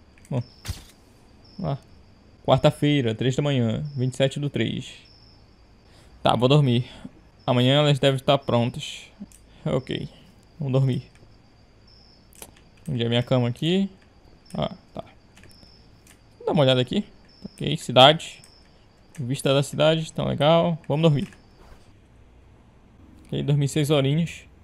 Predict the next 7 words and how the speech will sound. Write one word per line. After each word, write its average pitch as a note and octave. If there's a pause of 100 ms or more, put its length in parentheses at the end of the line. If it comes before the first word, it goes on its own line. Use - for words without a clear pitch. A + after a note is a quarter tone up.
(420)
Quarta-feira, D3 (160)
nove C#3+
da E3
manhã. C#3 (920)
Vamos B2+
lá. B2+ (840)
Cadê? B2